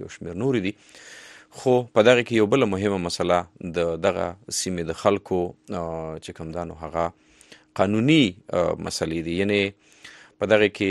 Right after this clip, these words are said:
چې کوم، آه، آه، په خیبر، آه، ضلع کې چې کوم دی، درې څلور ورځې وړاندې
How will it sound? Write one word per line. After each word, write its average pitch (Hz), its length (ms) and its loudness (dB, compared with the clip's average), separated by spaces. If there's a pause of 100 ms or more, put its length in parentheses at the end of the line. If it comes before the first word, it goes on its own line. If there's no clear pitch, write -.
(100)
چې 92 60 -6 (100)
کوم، 90 260 0
آه، 85 360 -2 (260)
آه، 80 480 -4 (880)
په 87 280 4
خیبر، 113 400 6
آه، 82 1120 -10 (140)
ضلع 92 340 2
کې 101 140 -4
چې 85 100 -10
کوم 80 180 -10
دی، 82 80 -6
درې 87 380 -8
څلور 104 240 -4
ورځې 85 240 -8
وړاندې 92 420 -4